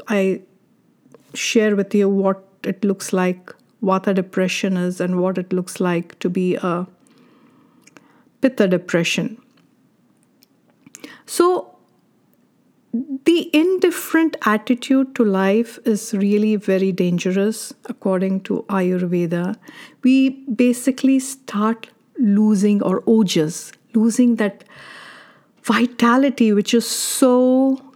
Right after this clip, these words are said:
kapha. And once we start losing that, our immune system starts to pay the price. Our hormones,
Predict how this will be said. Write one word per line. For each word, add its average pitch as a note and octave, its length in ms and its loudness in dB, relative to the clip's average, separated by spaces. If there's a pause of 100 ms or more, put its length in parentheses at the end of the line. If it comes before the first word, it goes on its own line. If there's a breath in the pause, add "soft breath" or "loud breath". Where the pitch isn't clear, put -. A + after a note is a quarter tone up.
(180)
kapha. - 560 -2 (1500 loud breath)
And G#3+ 400 2
once D4+ 540 0
we C4 120 4
start A#3+ 540 -2
losing A3 680 2
that, F3 420 -2 (580 loud breath)
our G#3+ 140 2
immune A3 400 4
system G#3 520 -4
starts F3+ 580 -4
to D3+ 400 -2 (600)
pay F#3+ 160 0
the E3 140 -2
price. - 640 -6 (1080 loud breath)
Our B3 160 4
hormones, A#3 920 0